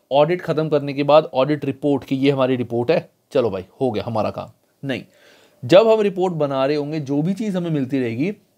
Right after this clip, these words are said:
we will keep on communicating that with the management, क्योंकि हम क्लाइंट के लिए काम कर रहे हैं और हमें क्लाइंट को बताना है कि ये कमी है, अगर वो ठीक कर सकता है तो अच्छी बात है, कुछ फ्रॉड हो रहा है तो उसको पहले बता देंगे कि फ्रॉड चल रहा है, शायद वो उस चीज़ को ठीक कर ले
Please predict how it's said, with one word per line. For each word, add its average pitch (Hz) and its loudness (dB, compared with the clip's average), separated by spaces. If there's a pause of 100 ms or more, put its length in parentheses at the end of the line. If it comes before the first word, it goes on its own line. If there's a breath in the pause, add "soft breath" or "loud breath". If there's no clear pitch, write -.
we 143 0
will 160 2
keep 190 -2
on 214 2
communicating 156 -2
that 127 2
with 127 -6
the 131 -4
management, 117 -6 (340 soft breath)
क्योंकि 190 -6
हम 185 -2
क्लाइंट 156 -2
के 208 -6
लिए 202 -2
काम 131 -6
कर 117 -2
रहे 104 -8
हैं 120 -6
और 143 2
हमें 170 -4
क्लाइंट 143 -4
को 185 -6
बताना 127 -2
है 143 -6
कि 160 -8
ये 135 -2
कमी 127 -6
है, 120 -8 (320 soft breath)
अगर 143 4
वो 156 0
ठीक - -8
कर 233 -2
सकता 208 -6
है 220 -2
तो 240 -6
अच्छी 247 -4
बात 214 2
है, 202 -12 (320 soft breath)
कुछ 160 -4
फ्रॉड 185 2
हो 208 2
रहा 202 2
है 208 0
तो 208 -4
उसको 196 -4
पहले 208 2
बता 202 -2
देंगे 180 -6
कि 180 -4
फ्रॉड 156 -4
चल 139 -6
रहा 135 -4
है, 131 -18 (100)
शायद 147 2
वो 160 0
उस 160 -4
चीज़ 151 -6
को 156 -6
ठीक 156 -8
कर 143 -4
ले 135 -8